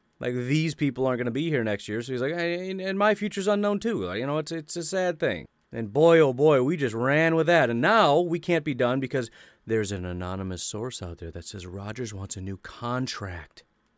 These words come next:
Who? Who said that? Uh, <laughs> it's Florio has a source.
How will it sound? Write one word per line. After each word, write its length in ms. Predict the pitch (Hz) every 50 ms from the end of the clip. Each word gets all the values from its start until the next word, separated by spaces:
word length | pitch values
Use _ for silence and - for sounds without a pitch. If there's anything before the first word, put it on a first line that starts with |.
| _ _ _
Who? 360 | - 262 254 180 110 82 - -
Who 180 | - 220 240 208
said 280 | - - 147 123 101
that? 220 | 104 95 82 78 - 98 113
Uh, 1300 | 110 110 113 110 110 110 107 110 110 110 110 113 113 98 90 151 139 135 131 147 139 135 107 117 120 - _ _ _ _
<laughs> 320 | _ _ _ _ _ _
it's 560 | - 139 147 151 147 139 120 - - - - -
Florio 600 | - - - 143 151 147 151 151 147 147 139 143
has 180 | 143 139 123
a 80 | 135 127
source. 720 | - - 190 190 185 165 147 143 127 - - - -